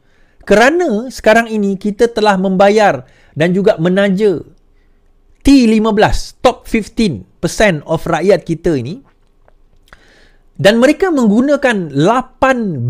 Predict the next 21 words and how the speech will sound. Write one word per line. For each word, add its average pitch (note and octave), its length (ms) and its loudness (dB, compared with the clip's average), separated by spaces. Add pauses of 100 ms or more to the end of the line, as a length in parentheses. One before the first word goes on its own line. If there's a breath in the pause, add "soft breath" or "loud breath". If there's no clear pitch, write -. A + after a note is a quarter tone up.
(120)
bilion C4 800 4 (300)
subsidi E3+ 680 -6 (960)
yang F3 160 2
sebenarnya A3+ 400 -2
mereka A#3 240 0
tak - 160 -6
perlukan G3+ 560 -6
pun. G#2+ 160 -16
Dia C#3+ 240 -4
naik E3 160 0
kereta, D3 480 -4 (480 soft breath)
uh, B2 240 -10
Ferrari, E3 640 2
dia D3+ 80 0
naik D3+ 240 -4
kereta D3+ 240 -4
Lamborghini, D3+ 880 -2
dia D3+ 80 -2
naik D3 320 -4
kereta D3+ 240 -4
mewah-mewah, F#3 560 -2